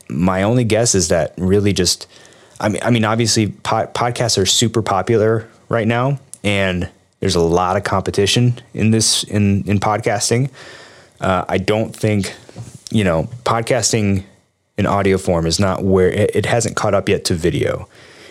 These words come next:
and a lot more people are doing video. So if you have a podcast and it's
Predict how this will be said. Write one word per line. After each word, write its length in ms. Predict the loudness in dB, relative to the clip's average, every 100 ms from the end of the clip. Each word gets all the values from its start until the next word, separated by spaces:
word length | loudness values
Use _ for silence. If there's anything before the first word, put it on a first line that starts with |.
| -2
and 80 | 2
a 40 |
lot 160 | 2 2
more 120 | 0
people 280 | 0 0 0
are 60 |
doing 380 | 0 0 2 2
video. 440 | 2 2 0 -2 -6 _ -8
So 240 | -2 0
if 220 | 0 0
you 120 | 0 2
have 140 | 2
a 60 | 0
podcast 500 | -2 -2 0 0 0
and 100 | -2
it's 400 | 0 -2 -2